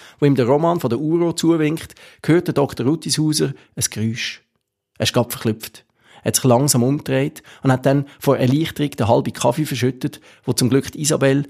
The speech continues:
und nicht sein Chef dort gestanden ist und mit dem Zippo geschnippt hat. "Hey, geht's? Nein, pack das weg. Oh nein, gib's mir, komm, gib's mir! Ich tu's grad zurück in die Vitrine", hat der Doktor Rutishauser gesagt, aber die Krankenschwester hat einfach weiter geschnippt und weiter geschnippt. Zuerst hat sie gesagt,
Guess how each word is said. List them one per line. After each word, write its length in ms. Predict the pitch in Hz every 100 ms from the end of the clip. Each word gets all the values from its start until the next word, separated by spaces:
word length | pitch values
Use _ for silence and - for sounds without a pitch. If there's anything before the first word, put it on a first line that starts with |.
| _ -
und 140 | 123
nicht 140 | 123
sein 120 | - 107
Chef 460 | 110 127 - - _ _ -
dort 200 | 123 123
gestanden 420 | - 127 123 127
ist 160 | 127 123
und 80 |
mit 100 | 110
dem 100 | 107 -
Zippo 320 | 127 - -
geschnippt 420 | - 123 113 -
hat. 300 | 123 - - _ _ _ _ _
"Hey, 80 | 131
geht's? 320 | - 143 -
Nein, 140 | 113 -
pack 260 | - - -
das 160 | 117
weg. 320 | 131 - - - _ _ _
Oh 80 | 117
nein, 160 | 143
gib's 280 | 143 185 -
mir, 180 | 160 147
komm, 140 | 160
gib's 260 | 156 180 -
mir! 240 | 165 131 - _ -
Ich 100 | -
tu's 160 | 131
grad 180 | 143 -
zurück 220 | 143 143
in 80 | -
die 60 | 151
Vitrine", 460 | 127 143 117 104 - - _ _ -
hat 160 | 107
der 60 | 113
Doktor 280 | 117 - 113
Rutishauser 480 | 113 113 120 123
gesagt, 320 | - 123 120 127
aber 160 | 110
die 40 | 98 - _ -
Krankenschwester 760 | 139 147 - 123 135 - 127 - _ -
hat 100 | 107
einfach 240 | 139 117
weiter 260 | 117 - 143
geschnippt 480 | - 143 - - -
und 160 | 120
weiter 260 | 123 165 170
geschnippt. 400 | - 156 - - _ -
Zuerst 380 | 160 190 156 -
hat 160 | 143
sie 80 | -
gesagt, 340 | - 139 135